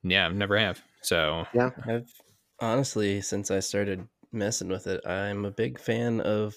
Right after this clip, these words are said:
Speaker 3: just painting the ends. Like, I don't have the fancy cresting dip or whatever,
Speaker 1: Right.
Speaker 3: so I
Speaker 2: Mm-hmm.
Speaker 3: just use spray paint, but that's so much easier.
Speaker 1: Yeah.
Speaker 2: Is it? I wanna try that. So what
Speaker 3: I,
Speaker 2: colors
Speaker 3: just
Speaker 2: do
Speaker 3: a
Speaker 2: you
Speaker 3: little
Speaker 2: use?
Speaker 3: bit.
Speaker 1: Hot
Speaker 2: Like
Speaker 1: paint,
Speaker 3: Uh,
Speaker 1: man.
Speaker 3: masking.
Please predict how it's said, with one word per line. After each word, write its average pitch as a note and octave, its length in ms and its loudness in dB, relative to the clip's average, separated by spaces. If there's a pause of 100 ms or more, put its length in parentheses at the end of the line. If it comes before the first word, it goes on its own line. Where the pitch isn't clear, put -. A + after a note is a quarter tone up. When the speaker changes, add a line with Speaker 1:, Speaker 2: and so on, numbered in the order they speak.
(160)
Speaker 3:
just - 300 -6
painting A2 400 -2
the F#2 120 -2
ends. F#2 440 -4
Like, G2 320 -2
I - 80 -2
don't G#2 200 2 (100)
have G2 280 2
the F#2 160 0
fancy F#2+ 500 -2
cresting G2 720 -2
dip G2+ 300 0
or G#2 80 4
whatever, A2 300 6
Speaker 1:
Right. F2+ 100 6
Speaker 3:
so C#3 180 6
I B2 60 4
Speaker 2:
Mm-hmm. C3 120 4
Speaker 3:
just C#3+ 100 -2
use F#2 120 -4
spray F#2+ 280 0
paint, A2+ 340 2 (100)
but G2 220 4 (640)
that's - 220 -2
so F#2+ 120 -2
much F#2+ 220 -2
easier. F#2+ 420 0 (400)
Speaker 1:
Yeah. F#2+ 140 6
Speaker 2:
Is G#2+ 140 4
it? F#2+ 200 -2 (460)
I B2+ 80 4
wanna B2+ 180 6
try G#2+ 280 4
that. F#2+ 280 -2 (340)
So C#3+ 280 10
what B2 220 8
Speaker 3:
I, F#2 160 -2 (140)
Speaker 2:
colors A#2+ 400 8
Speaker 3:
just G#2 160 4
Speaker 2:
do - 0 -
Speaker 3:
a G#2 40 8
Speaker 2:
you - 20 8
Speaker 3:
little G#2+ 240 8
Speaker 2:
use? - 0 -
Speaker 3:
bit. G2+ 200 4 (240)
Speaker 1:
Hot - 320 4
Speaker 2:
Like - 0 -
Speaker 1:
paint, G#2 340 6
Speaker 3:
Uh, - 0 -
Speaker 1:
man. G#2 180 6
Speaker 3:
masking. G2+ 580 0